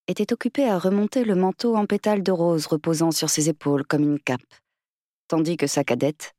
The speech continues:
Donatella, enroulait un brin de dentelle crémeuse sur son visage comme un cache-œil.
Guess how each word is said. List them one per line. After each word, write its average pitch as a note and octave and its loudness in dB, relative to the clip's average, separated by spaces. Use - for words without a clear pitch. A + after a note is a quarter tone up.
Donatella, D#3 0
enroulait G#3+ 0
un E3 2
brin E3 2
de D3+ 0
dentelle D#3+ 0
crémeuse F#3+ 0
sur D3 -2
son D#3+ 2
visage C#3+ 0
comme G3 0
un F3 0
cache-œil. B2+ -2